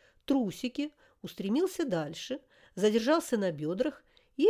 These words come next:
окончательно затормозил лишь где-то в районе коленок. Чем-то они его заинтриговали. Прошло минуты две. «Нравится?» – не выдержала я. Молодой человек убрал с меня глаза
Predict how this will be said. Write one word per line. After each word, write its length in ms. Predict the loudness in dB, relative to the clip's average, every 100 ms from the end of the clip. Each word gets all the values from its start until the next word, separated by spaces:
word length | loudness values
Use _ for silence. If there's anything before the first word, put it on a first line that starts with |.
| 4
окончательно 880 | 2 0 2 2 2 -2 -2 -2 -2
затормозил 720 | -2 -4 -2 -2 0 0 0
лишь 420 | 0 0 -2 -6
где-то 320 | -4 -2 -2
в 40 | -2
районе 380 | 0 0 -2
коленок. 580 | -2 -2 0 -2 -8 -18 _ _ _ _ _ _ _ _ _
Чем-то 340 | 4 4 4
они 180 | 0 0
его 120 | -2
заинтриговали. 880 | -2 -2 0 -2 0 0 -2 -8 -16 _ _ _ _ _ _ _ _ _ _ -16
Прошло 440 | -12 -12 0 2
минуты 400 | 2 2 0 -2
две. 380 | -4 -4 -4 -8 _ _ _ _ _ _ _ _ _ _ _ _ _ -2
«Нравится?» – 680 | 4 4 4 0 -8 -8 -10 _ _ _
не 160 | -8 -4
выдержала 480 | -4 -6 -6 -4 -2
я. 260 | -4 -6 -14 _ _ _ _ _ _ _ -20 _ 0
Молодой 420 | 2 4 2 0
человек 420 | -2 -2 -2 -2
убрал 260 | -4 -6 -6
с 120 | -8
меня 180 | -10 -8
глаза 480 | -8 -4 0 0